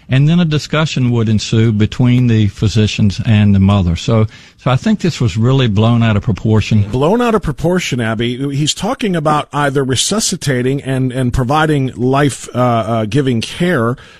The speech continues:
Speaker 2: to the baby, which, as you say, is a separate patient now that, uh, the baby has been born, the infant has been born, or not providing life-saving care and either allowing it to die and to choke on the amniotic fluid that may still be in its throat or,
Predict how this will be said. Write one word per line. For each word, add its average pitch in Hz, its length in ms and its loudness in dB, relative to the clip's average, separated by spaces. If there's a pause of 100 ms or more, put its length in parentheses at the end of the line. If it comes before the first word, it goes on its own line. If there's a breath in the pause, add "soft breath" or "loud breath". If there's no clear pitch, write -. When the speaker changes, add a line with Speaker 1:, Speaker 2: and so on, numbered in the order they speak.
(100)
Speaker 2:
to 185 300 0
the 127 220 -6
baby, 110 420 -2
which, 135 200 -2
as 117 200 -2
you 160 100 -2
say, 131 320 -2
is 131 160 -2
a 123 60 -2
separate 135 500 -2
patient 143 420 -2
now 113 200 -2
that, 110 280 0
uh, 113 120 0
the 107 100 -2
baby 120 280 -2
has 107 220 -2
been 104 180 0
born, 123 360 2
the 110 160 0
infant 135 300 0
has 98 100 -2
been 101 160 -2
born, 151 240 -2 (300 loud breath)
or 208 140 4
not 208 240 -4
providing 139 300 -6
life-saving 127 520 -4
care 127 320 0
and 165 80 0
either 139 260 0
allowing 135 420 0
it 151 80 -2
to 143 80 -2
die 127 320 0
and 143 80 -2
to 127 60 -2
choke - 360 -2
on 123 140 -2
the 117 140 -4
amniotic 131 480 -2
fluid 131 340 2
that 123 80 0
may 123 200 0
still 127 240 -2
be 127 160 0
in 123 80 0
its - 160 -4
throat 117 460 0
or, 131 240 2